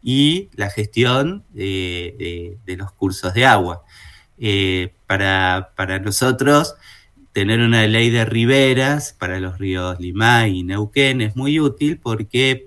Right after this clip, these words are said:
por lo menos, dejaría claro el límite a partir del cual la ciudad empieza a adquirir determinadas características, por ejemplo, tener menos densidad urbana o menos densidad poblacional, o directamente establecer una línea a partir de la cual,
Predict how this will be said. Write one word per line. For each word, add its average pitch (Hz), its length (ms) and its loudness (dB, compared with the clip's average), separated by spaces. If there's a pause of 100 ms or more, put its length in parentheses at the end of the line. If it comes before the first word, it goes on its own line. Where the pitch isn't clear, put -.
(140)
por 98 180 -12
lo 101 60 -8
menos, 113 480 -2 (480)
dejaría 110 540 0
claro 131 400 6
el 123 140 4
límite 131 360 4
a 107 100 -4
partir 107 360 -4
del 113 200 -2
cual 120 320 0
la 107 120 0
ciudad 110 520 -2
empieza 104 360 -6
a 101 60 -4
adquirir 98 600 -4
determinadas 95 640 -6
características, 95 800 -2
por 85 160 -16
ejemplo, 95 440 -8
tener 92 440 -4
menos 90 420 -8
densidad 87 480 -8
urbana 107 640 2 (360)
o - 60 -20
menos 95 320 -4
densidad 95 380 -4
poblacional, 104 840 -2 (320)
o 104 100 -6
directamente 123 880 0
establecer 98 640 -4
una 101 240 0
línea 113 360 0
a 110 80 -4
partir 92 240 -10
de 98 60 -4
la 101 80 -4
cual, 104 380 -2